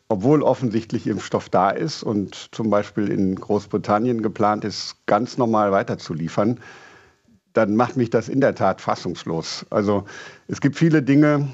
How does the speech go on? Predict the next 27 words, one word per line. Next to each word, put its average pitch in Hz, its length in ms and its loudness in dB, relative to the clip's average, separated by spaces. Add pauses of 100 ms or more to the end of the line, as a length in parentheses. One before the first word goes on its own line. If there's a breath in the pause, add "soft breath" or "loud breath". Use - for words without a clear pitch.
die 117 200 2
im 117 80 0
Moment 117 280 2
nicht 113 160 -4
optimal 110 460 2
laufen 135 420 0
und 104 360 -4 (120)
man 101 200 -4
muss 123 120 0
auch 113 140 0
einfach 113 440 -2
anerkennen, 117 720 0 (260)
dass - 400 -2 (160)
es - 340 -4
nicht 110 300 -2
ganz 101 220 -2
einfach 123 360 -2
ist, - 240 -4
Impfstoff - 600 -2 (380 loud breath)
in 107 100 0
großen 113 400 2
Mengen 110 280 4
so 101 120 -2
schnell 107 280 0
zu - 120 -10
produzieren. 101 800 0 (680 loud breath)
Aber 110 400 4